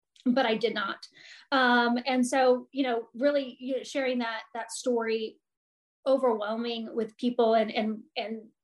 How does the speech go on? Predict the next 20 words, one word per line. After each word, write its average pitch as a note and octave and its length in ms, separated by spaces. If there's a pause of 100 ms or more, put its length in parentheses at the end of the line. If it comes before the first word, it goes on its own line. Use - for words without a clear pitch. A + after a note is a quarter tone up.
displaying B3 360
that G#3+ 160
emotion, G#3 680 (340)
um, A#3+ 220
and C4+ 80
setting C4+ 200
up - 60
my B3+ 100
plan, B3+ 440
right? A#3 340 (300)
So C4 160
I C#4 100
sat D4+ 300
down. B3+ 260 (440)
I - 60
sat C#4 200
down C#4 200
that C4 180 (160)
very C4 400
night C4+ 400